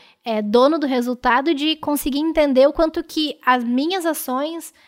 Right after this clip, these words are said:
as nossas ações, tão refletindo naquela última linha que o meu diretor tá vendo, sabe?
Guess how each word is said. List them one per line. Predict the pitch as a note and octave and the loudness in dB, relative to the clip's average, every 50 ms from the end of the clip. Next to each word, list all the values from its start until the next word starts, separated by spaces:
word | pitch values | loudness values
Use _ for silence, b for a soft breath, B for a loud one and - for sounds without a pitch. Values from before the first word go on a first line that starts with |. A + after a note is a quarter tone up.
| b b b | b b b
as | A#3 A#3+ A#3+ | -4 -2 -2
nossas | A#3+ A#3+ C4 D#4 E4 - F4 C#4+ | 0 2 2 2 0 0 -2 -2
ações, | C#4+ C#4 C4 - - C4 C#4 D4 E4 D#4+ | -2 -4 -4 -4 -4 -4 -4 -4 -6 -8
tão | - _ - C#4+ | -10 _ -4 -2
refletindo | D4 D4+ D#4+ - D#4+ D#4+ D#4+ - D#4+ D#4 E4+ | -2 -2 -2 -2 -4 -6 -6 -4 -6 -6 -4
naquela | F4 E4+ - E4+ D#4 D4 | -6 -4 -2 0 0 0
última | D4+ D4 - - D4 C#4+ C4+ | 0 -2 -4 -4 -2 0 0
linha | C4 B3+ C4+ D4 D#4 | 0 0 -2 -2 -4
que | D#4 - | -4 -4
o | C#4+ | -2
meu | C4 C4+ | -2 -2
diretor | B3+ C4 C4 B3+ B3+ - B3+ A#3+ | -2 -2 -2 -4 -4 -4 -6 -8
tá | - B3+ B3 | -6 -6 -8
vendo, | A#3 A#3 A3+ A3 A3+ G#3+ A3 | -6 -6 -8 -8 -8 -10 -12
sabe? | G#3+ - - G3 G3 G#3+ A#3+ D4+ | -12 -10 -8 -8 -8 -6 -6 -8